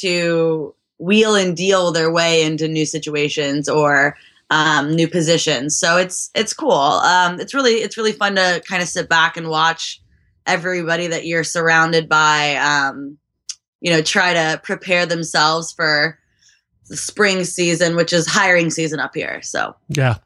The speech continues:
Speaker 2: So, you know, that brings up a good point. And we've mentioned this in a couple of earlier episodes, uh, the whole concept of, uh, negotiation.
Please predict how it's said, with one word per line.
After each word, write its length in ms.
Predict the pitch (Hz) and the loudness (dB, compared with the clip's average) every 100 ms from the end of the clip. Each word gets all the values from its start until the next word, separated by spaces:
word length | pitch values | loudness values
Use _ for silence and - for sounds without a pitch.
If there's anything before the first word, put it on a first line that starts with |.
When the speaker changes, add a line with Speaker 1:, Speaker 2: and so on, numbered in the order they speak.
| _ - - _ | _ -20 -20 _
Speaker 2:
So, 460 | - 226 220 202 | -2 2 4 2
you 140 | 196 190 | -4 -4
know, 100 | 247 | -4
that 160 | 294 - | -4 -2
brings 180 | 190 | 0
up 100 | 165 | 0
a 40 | 139 | 0
good 200 | 131 135 | 0 0
point. 220 | - 160 | 0 0
And 100 | 147 | 2
we've 140 | 254 | 2
mentioned 400 | 190 143 160 156 | 4 2 2 2
this 180 | 131 123 | 2 2
in 60 | 131 | 0
a 60 | |
couple 340 | 123 143 131 127 | -2 -4 -2 -2
of 160 | 120 - | -2 -2
earlier 520 | 123 139 120 110 113 - | 0 2 4 4 2 -2
episodes, 800 | - - - 104 110 117 135 123 - - - _ | -8 -6 -2 0 2 4 2 0 -10 -20 -20 _
uh, 260 | 165 165 156 | 0 4 2
the 80 | 156 | 0
whole 160 | - | -4
concept 600 | 233 202 185 - 175 160 151 | -2 0 0 2 -2 0 2
of, 200 | 139 123 | 2 2
uh, 340 | 127 123 117 151 _ _ _ _ | 2 2 0 -4 _ _ _ _
negotiation. 840 | 135 113 156 - 147 160 - 175 | -2 2 2 4 2 2 -2 -6